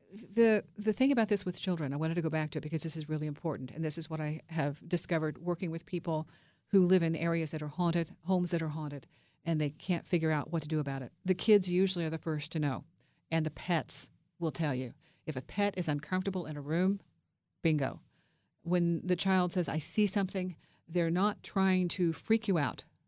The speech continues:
They're trying to say, "What is it and why?" So instead of saying, "It doesn't exist," ask questions. What happened, um, th-, there,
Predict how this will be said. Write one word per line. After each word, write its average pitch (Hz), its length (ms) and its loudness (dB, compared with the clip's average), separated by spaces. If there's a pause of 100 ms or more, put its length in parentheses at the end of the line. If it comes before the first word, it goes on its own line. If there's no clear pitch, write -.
They're 170 120 0
trying 175 280 0
to 160 80 -2
say, 156 380 -2 (500)
"What 240 220 4 (100)
is 247 240 4
it 139 260 0 (260)
and 160 320 -2
why?" 214 420 0 (580)
So 190 220 4
instead 196 360 2
of 196 140 2
saying, 175 400 0
"It 165 140 -4
doesn't 185 280 2
exist," 160 560 0 (380)
ask 143 220 -4
questions. - 500 -8 (500)
What 202 120 4
happened, 185 440 0 (140)
um, 156 400 -6 (440)
th-, 165 120 -18 (160)
there, 160 300 0